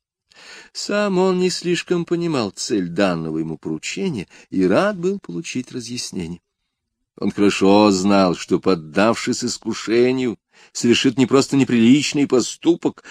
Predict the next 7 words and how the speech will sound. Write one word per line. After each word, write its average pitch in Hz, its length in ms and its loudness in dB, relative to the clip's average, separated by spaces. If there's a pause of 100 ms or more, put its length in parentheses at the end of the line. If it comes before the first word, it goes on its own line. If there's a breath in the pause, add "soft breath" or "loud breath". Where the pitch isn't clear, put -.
(160 loud breath)
а 151 160 4
достойное 117 720 0
наказание 87 480 -2
преступления, 107 760 -2 (200 soft breath)
ибо 82 260 -4 (200)
повредит 71 680 -10
печать. - 840 -10